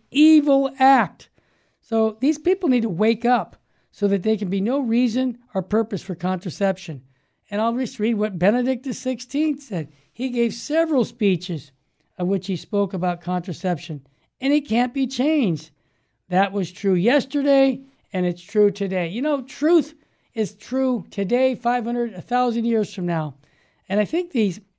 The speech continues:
these guys that are progressives, who I call modernists, they don't get that. They don't get the idea that Christ and the church teaches truths that are universal.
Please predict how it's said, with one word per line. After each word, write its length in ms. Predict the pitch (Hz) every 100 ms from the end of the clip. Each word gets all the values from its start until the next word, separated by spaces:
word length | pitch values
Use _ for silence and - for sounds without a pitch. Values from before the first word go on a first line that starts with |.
| -
these 200 | 196 170
guys 280 | 220 240 220
that 120 | 202
are 80 | 180
progressives, 840 | 175 - 175 165 220 233 247 220
who 60 | 208
I 60 |
call 200 | 233 202 175
modernists, 720 | 175 226 254 262 262 - _ _ _ _ _
they 120 | 202
don't 240 | 277 349 196
get 280 | 190 262
that. 340 | 240 151 - _ _ _ _ _ _
They 100 | 190
don't 420 | 170 269 294 226
get 260 | 165 247 240
the 160 | 214
idea 520 | 196 185 220 233 190 180 _ _ _ -
that 220 | 185 180
Christ 480 | - 226 254 - _ _
and 200 | 196 190
the 80 | 180
church 360 | - 233 240 -
teaches 420 | - 247 226 175
truths 420 | - 240 262 -
that 160 | 208 185
are 60 |
universal. 760 | 185 226 196 185 208 - 156